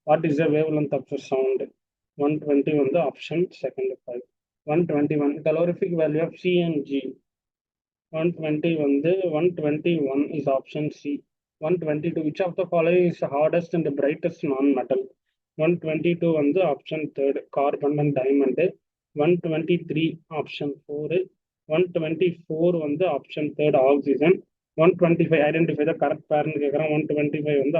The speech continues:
ஆப்ஷன் ஒன் டுவென்டி சிக்ஸ். When X foil, uh, the foul odor is, uh, released due to formation of dash. ஒன் டுவென்டி சிக்ஸ் வந்து ஆப்ஷன் ஒரு ஹைட்ரஜன் சல்ஃபைடு. ஒன் டுவென்டி செவன்,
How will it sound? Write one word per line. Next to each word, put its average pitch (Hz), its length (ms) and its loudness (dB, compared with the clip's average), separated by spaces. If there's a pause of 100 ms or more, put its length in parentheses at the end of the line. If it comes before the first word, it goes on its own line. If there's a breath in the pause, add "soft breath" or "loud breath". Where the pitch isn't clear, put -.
(100)
ஆப்ஷன் 165 360 -8 (1600)
ஒன் 165 160 -2
டுவென்டி 156 280 -4 (120)
சிக்ஸ். - 380 -12 (1700)
When 175 140 4 (240)
X - 40 -10 (140)
foil, 185 340 2 (220)
uh, 156 180 2
the 151 80 4 (200)
foul 170 220 2 (180)
odor 160 260 0 (160)
is, 147 80 -10 (100)
uh, 147 80 2 (180)
released 185 380 0 (120)
due 180 200 2
to 202 60 -4 (100)
formation 165 480 -2 (100)
of 156 60 -8 (160)
dash. 131 260 0 (760)
ஒன் 175 180 0
டுவென்டி 175 400 0
சிக்ஸ் 175 300 -2
வந்து 165 160 0 (120)
ஆப்ஷன் 180 380 -2 (580)
ஒரு 151 200 -8
ஹைட்ரஜன் 156 520 -2
சல்ஃபைடு. 147 500 2 (480)
ஒன் 175 140 4
டுவென்டி 160 300 -4
செவன், 151 200 2